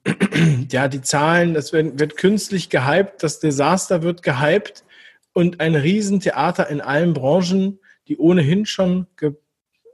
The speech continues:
ja, peinigt wurden, müssen sich jetzt so etwas noch, äh, zumuten und wahrscheinlich werden dann Angestellte, die in Quarantäne kommen, irgendwie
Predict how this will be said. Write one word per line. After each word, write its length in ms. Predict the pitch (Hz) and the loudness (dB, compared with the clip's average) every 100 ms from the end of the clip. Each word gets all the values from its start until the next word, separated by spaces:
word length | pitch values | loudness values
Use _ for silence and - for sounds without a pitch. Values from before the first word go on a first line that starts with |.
| - | -6
ja, 300 | 143 120 - _ _ _ - | -6 -6 -10 _ _ _ -4
peinigt 480 | 156 160 190 185 175 | 0 2 2 0 -2
wurden, 320 | 185 190 214 - - - _ - | 0 -2 -6 -12 -20 -20 _ 0
müssen 260 | 170 170 | 0 0
sich 140 | 160 147 | -4 -2
jetzt 220 | 160 - | -2 -2
so 180 | 151 196 | 0 0
etwas 280 | 190 170 180 | 0 -4 -2
noch, 280 | 170 - | -4 -4
äh, 420 | 175 160 160 190 165 | -4 0 -2 -4 -10
zumuten 600 | - 185 175 175 190 170 | -4 -2 -2 -2 -4 -2
und 220 | 147 131 | -2 -2
wahrscheinlich 540 | 143 156 151 156 147 | -2 2 2 2 0
werden 300 | 147 143 147 | 4 2 2
dann 200 | 139 139 | -2 -2
Angestellte, 680 | - 147 170 - 170 165 160 | -2 -2 -2 0 2 2 0
die 120 | 156 | -2
in 80 | 156 | -2
Quarantäne 480 | 151 147 143 151 147 | 0 0 0 0 -2
kommen, 340 | 147 143 147 | -2 -2 -2
irgendwie 520 | 135 139 127 131 131 | -4 -6 -2 -2 -4